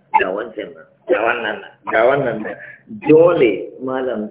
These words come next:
ka zama wani abu mai kama da injin. Sai dai za ka dinga aiki ba amfani.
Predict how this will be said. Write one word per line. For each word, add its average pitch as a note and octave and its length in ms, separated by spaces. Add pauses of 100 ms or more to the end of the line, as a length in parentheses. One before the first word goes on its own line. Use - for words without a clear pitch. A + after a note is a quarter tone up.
ka A2+ 140
zama C3 180
wani C3 180
abu G#2+ 140
mai G#2 100
kama G2 280
da F#2+ 80
injin. F#2 420
Sai D3+ 100
dai F3+ 160
za F3 160
ka - 60
dinga C3+ 240
aiki A2+ 240
ba G#2+ 140
amfani. - 340